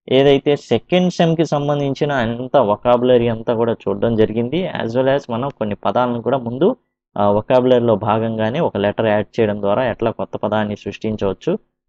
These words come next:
అనేది అది కూడా మనం చూడడం జరిగింది. దీంతో సెవెంత్ క్లాస్కి సంబంధించిన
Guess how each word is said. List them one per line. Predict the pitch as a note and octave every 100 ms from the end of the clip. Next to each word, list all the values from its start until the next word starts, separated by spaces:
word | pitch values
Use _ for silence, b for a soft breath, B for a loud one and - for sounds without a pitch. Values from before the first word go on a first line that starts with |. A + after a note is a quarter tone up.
| _
అనేది | G2+ A#2 A2+ G2
అది | G2+
కూడా | G#2+ A2 A#3 - _ G2
మనం | A2+ F#3
చూడడం | - A#2 G#2+ A2+
జరిగింది. | G#2 G2+ A2+ D3+
దీంతో | G2+ A#2 D#3 E3 - F#3+ G3
సెవెంత్ | - B2 C#3 C3+
క్లాస్కి | C3+ B2+ A2 -
సంబంధించిన | - G#2+ G#2+ A2 G#2+ A#2+ D#3+